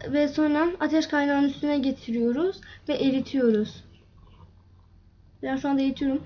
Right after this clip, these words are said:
Az önce video çekiyordum. Yani tam olarak ekran kapandı. Ben de bastım. Tam da başlatıcı ve durdurucunun üstündeymiş.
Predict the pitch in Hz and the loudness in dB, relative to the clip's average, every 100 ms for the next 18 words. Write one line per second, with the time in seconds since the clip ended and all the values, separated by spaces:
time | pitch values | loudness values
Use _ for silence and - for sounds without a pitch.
0 | - - - - 294 302 311 320 320 330 | -10 -16 -14 -2 2 4 4 4 4 2
1 | - 302 269 269 262 330 349 - - - | 2 -2 -2 -2 2 2 2 -2 -14 -12
2 | - 240 233 240 190 254 240 240 294 320 | -4 0 2 2 0 0 0 0 0 0
3 | 285 285 302 311 294 - 247 233 240 311 | -2 0 2 2 0 -2 0 2 2 2
4 | 381 - - - - - - 285 285 294 | 0 -6 -20 -20 -20 -20 -6 0 2 4
5 | 262 294 294 285 320 330 339 311 294 247 | 4 2 0 -2 -2 0 2 2 2 0
6 | 285 277 285 277 285 247 277 262 262 277 | 0 -2 -6 -4 -2 0 2 2 2 4
7 | 277 - 247 233 269 - | 2 0 -2 0 -2 -4